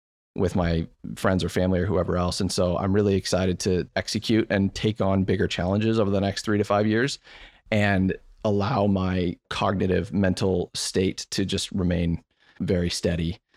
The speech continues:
Whereas I think before, two years ago, I would have taken on more challenges and taken on more cognitive load as a result.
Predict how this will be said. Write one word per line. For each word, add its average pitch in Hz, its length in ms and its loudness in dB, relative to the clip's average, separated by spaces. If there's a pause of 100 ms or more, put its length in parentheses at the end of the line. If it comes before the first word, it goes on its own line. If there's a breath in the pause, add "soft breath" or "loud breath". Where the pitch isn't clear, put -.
(200 soft breath)
Whereas 90 340 -2
I 85 60 -2
think - 220 -4
before, 90 600 2 (140)
two - 160 0
years 87 240 2
ago, 80 460 -4 (160)
I 90 80 -2
would 92 160 0
have 90 140 -4
taken 107 300 0
on 92 120 4
more 87 160 2
challenges 107 560 0
and 87 260 2
taken 90 320 0
on 85 160 0
more 85 220 0
cognitive 85 500 -2
load 85 240 0
as 80 140 -2
a 85 40 -2
result. 85 440 -2